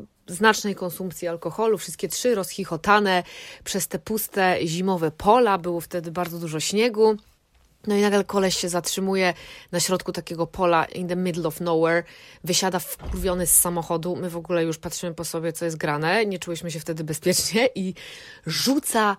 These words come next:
hałdę śniegu na moją przednią szybę, po to, żeby ją oczyścić, ponieważ oczywiście nie działały mi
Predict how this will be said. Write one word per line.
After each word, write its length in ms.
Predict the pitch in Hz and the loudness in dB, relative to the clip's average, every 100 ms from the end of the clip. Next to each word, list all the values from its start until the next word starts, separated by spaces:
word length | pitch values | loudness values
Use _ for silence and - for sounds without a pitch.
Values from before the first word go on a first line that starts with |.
| - | -6
hałdę 560 | - 196 226 247 208 | -8 4 6 6 6
śniegu 600 | 196 - 214 226 202 214 196 | 4 2 2 4 4 2 2
na 120 | 190 | -2
moją 260 | 185 180 | -2 -2
przednią 380 | 165 196 185 190 | -2 -2 -2 -2
szybę, 480 | - 180 151 160 226 - - - _ _ _ _ | -2 -2 0 0 0 -4 -20 -20 _ _ _ _
po 160 | 330 349 | 0 4
to, 140 | 359 | 2
żeby 240 | 277 247 | 2 2
ją 140 | 240 240 | 2 2
oczyścić, 520 | 254 - 302 - 226 | 0 2 0 0 -2
ponieważ 360 | 220 214 208 - | -2 0 0 -2
oczywiście 460 | - 202 190 202 | -2 -2 0 0
nie 100 | 196 | 0
działały 360 | 180 180 185 185 | 2 4 4 2
mi 180 | 175 | 0